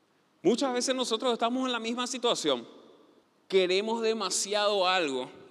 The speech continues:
y nos olvidamos de cuánto nos puede llegar a costar. Y por momentos o por placeres momentáneos muy cortos,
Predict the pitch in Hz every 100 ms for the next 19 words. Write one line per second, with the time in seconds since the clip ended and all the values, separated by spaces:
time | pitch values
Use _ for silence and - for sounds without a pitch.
0 | - 151 165 170 170 175 170 151 156 170
1 | 165 160 - 139 156 156 160 147 - 135
2 | 143 147 147 127 131 139 135 120 - 107
3 | - - - _ _ _ _ _ _ -
4 | 202 - 214 220 214 214 220 202 208 240
5 | 247 240 - 147 143 - - 175 202 202
6 | 202 - 185 170 - 226 233 240 220 233
7 | 233 208 175 170 202 220 214 196 202 220
8 | 294 320 277 - 247 262 277 - 170 143
9 | -